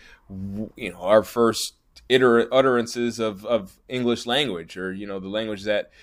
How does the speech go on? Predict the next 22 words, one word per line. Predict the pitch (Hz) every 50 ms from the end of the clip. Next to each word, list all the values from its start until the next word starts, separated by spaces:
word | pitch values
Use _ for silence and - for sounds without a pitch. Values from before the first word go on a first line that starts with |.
| - _ -
uh, | 95
essentially | 98 90 87 85 85 - 98 98 - 110 110 101 - - 101 104 101 101
became | 95 85 107 92 - 127 135 143 135 120 107
the | 95 85
English | 80 95 92 87 85 85 -
language. | 95 90 87 85 80 80 78 - - _ - - _ _ -
So | - 131 123 120 117 110 - - _ _ _ _ _ _ _ _ - - _ - -
you | - 139 135
look | 151 196 202 -
at | 202 180 156 135 - - _
people | - 175 170 156 - 147 143 135 135 - - - - - - - - - - - - - - - - - - - - _ _ _ _ _ _ - - - -
wanting | 127 117 113 135 147 151 147 147 147 135
to | 120 - 117 - _ -
emulate | 123 127 123 117 101 95 90 87 67
someone. | - - 95 87 85 80 73 65 65 - _ _ _ - - - - - - - - _ - -
That's | - 135 131
essentially | 156 147 - 165 147 - - 135
what | 120 120 113
it | 110 101
is. | 92 90 90 - -
Uh, | 110 107 104 92
people | - 170 180 180 196 185 175 175 170 -